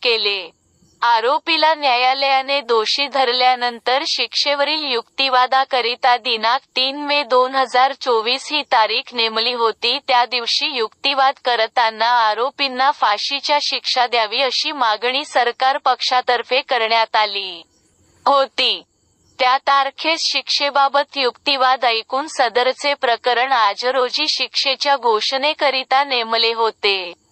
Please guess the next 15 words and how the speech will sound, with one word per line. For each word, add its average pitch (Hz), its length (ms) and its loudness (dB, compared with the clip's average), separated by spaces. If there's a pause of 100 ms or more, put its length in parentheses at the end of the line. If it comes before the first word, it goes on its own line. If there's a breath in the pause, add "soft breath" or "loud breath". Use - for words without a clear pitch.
(720)
सदर 262 460 0
प्रकरणामध्ये 285 1080 0
विद्यमान 254 600 0
न्यायालयाने 240 680 2
आरोपींना 247 760 0
आज 233 380 0
रोजीवर 277 640 0
नमूद 254 420 -2 (100)
केल्याप्रमाणे 233 920 0
शिक्षा 277 460 -2
सुनावली 240 720 -2
आहे. 208 540 -2 (840)
वरील 247 480 0
प्रकरण 285 560 0
न्यायालयासमक्ष 254 1200 0